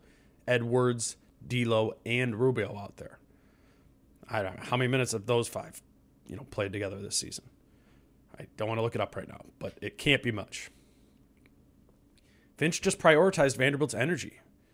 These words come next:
out there defensively and the normal power forwards who we've got accustomed to seeing in that spot, you know, McDaniels to close a game or Wancho, you know, if it's not McDaniels, I mean, th-, those guys,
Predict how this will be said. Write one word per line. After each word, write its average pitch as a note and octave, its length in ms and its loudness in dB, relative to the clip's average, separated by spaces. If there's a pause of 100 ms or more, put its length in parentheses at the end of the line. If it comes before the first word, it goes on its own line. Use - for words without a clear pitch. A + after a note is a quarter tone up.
(160)
out G#2+ 120 0
there A2+ 120 -2
defensively A#2 640 0
and A#2+ 140 2
the A2 40 -2
normal A#2 400 0
power A#2+ 300 4
forwards B2 480 2
who A2+ 300 -2 (720)
we've G2 160 -8
got A2 160 0
accustomed C3 400 0
to A2+ 60 -2
seeing G3 260 2
in C#3+ 80 0
that G2+ 160 -2
spot, G#2 460 -2
you A#2+ 60 -4
know, G#2+ 180 -4 (180)
McDaniels A2 880 -2 (560)
to C3 80 -6
close A#2 280 2
a A2+ 40 -4
game A2+ 400 0
or G2 80 0
Wancho, A2+ 720 2
you A#2 80 -4
know, G#2+ 280 -4 (320)
if G#2 160 -8
it's G#2 120 -8
not A2+ 160 -2
McDaniels, A2+ 480 -2
I A2+ 40 -4
mean, G#2 140 -6
th-, - 100 -10
those A2+ 180 0
guys, A#2+ 480 0